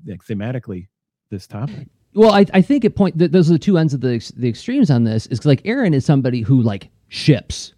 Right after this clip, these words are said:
Speaker 2: Like, when Aaron says, "I have this done by Thursday," it gets, it's done by Thursday, and sometimes at great personal cost. I've been there, and I, I've been there personally myself, right?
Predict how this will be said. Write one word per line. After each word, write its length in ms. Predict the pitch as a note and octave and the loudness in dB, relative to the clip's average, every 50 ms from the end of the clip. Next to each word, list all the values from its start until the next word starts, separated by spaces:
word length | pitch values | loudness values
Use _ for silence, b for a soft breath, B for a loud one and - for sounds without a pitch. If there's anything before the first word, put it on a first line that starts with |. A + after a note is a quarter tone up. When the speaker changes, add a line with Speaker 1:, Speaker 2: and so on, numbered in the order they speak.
| _ _ _ _ _ _ _ _ _ - | _ _ _ _ _ _ _ _ _ 0
Speaker 2:
Like, 300 | C3 C3+ B2 - - - - | 0 0 0 0 -4 -12 -6
when 160 | B2 C3+ C#3+ | -4 -4 -2
Aaron 220 | D3 D#3+ E3 D#3 | -2 -2 -2 0
says, 160 | - E3 C#3+ - | 0 0 0 0
"I 120 | C3 C3+ | 0 2
have 180 | B2+ C3+ C#3+ C3 | 2 2 2 2
this 100 | C3 - | 0 0
done 140 | - C#3 B2 | 0 0 0
by 80 | B2 | 2
Thursday," 260 | A2+ C3+ C3 G#2+ A#2+ - | 2 2 2 2 0 0
it 60 | E3+ | 2
gets, 180 | E3+ A3+ D3+ - - - | 2 2 2 0 -2 2
it's 180 | F3 F3+ - A3+ | 2 2 2 2
done 340 | F#3+ F3+ - - F#3 G3 | -2 -2 -2 -2 -2 -2
by 120 | F#3+ C#3+ B2 | 0 -2 -2
Thursday, 580 | - F3 F#3 F#3 C3+ - B2 G2+ D2 - - _ B B B B B B | -4 -2 -2 -2 -4 -4 -8 -10 -10 -14 -18 _ B B B B B B
and 300 | D#3 D#3 D3+ C#3+ C#3 C3 | 0 2 2 2 0 0
sometimes 320 | - D#3+ D3+ D3+ D#3+ C3+ | -2 -2 0 0 -2 -2
at 100 | C#3 G#2 | -2 -4
great 200 | A#2+ C#3 C#3+ - | -6 -8 -8 -6
personal 340 | - D3 D3 B2+ - B2+ A#2 | -4 -4 -4 -4 -4 -8 -10
cost. 520 | - - G3+ A3 D#3+ - - - - _ - | -8 -10 -10 -10 -10 -12 -18 -20 -20 _ -8
I've 180 | A#2+ A#2 G2+ G2 | -8 -8 -4 -2
been 220 | E3+ F3 D#3+ B2+ | -2 -2 -2 -2
there, 220 | F2+ E2+ E2+ E2+ G2+ | -6 -10 -14 -8 -2
and 140 | A#2 B2+ | 0 2
I, 160 | C3 D#3 F3+ D3+ - | 2 2 2 0 0
I've 360 | A2 C3+ G3 A3 G3 C#3 A2 | 0 2 4 4 4 4 2
been 200 | G2+ A2+ A2+ A#2 | -2 -2 -4 -2
there 280 | A#2 A#2 A2 G#2+ A2+ - | -4 -4 -4 -4 -6 -8
personally 460 | - - - B2+ A#2+ - - A#2+ G2+ | -8 -8 -8 -8 -6 -6 -4 -4 -4
myself, 560 | G2 G2+ - - - C3+ - - - _ _ - | -4 -4 -6 -4 -4 -4 -6 -6 -14 _ _ -14
right? 260 | - F#2 G#2 - | -12 -10 -10 -12